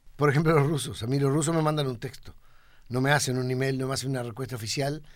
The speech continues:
Lo hacen muy, muy, este, muy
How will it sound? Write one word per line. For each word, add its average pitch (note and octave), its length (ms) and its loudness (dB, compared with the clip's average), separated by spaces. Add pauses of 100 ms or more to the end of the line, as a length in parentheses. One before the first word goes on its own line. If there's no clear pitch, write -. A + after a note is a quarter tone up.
(280)
Lo B2+ 100 -4
hacen C3 200 0
muy, D#3+ 440 4
muy, D3 520 2
este, A2 840 -8 (1400)
muy D3 460 2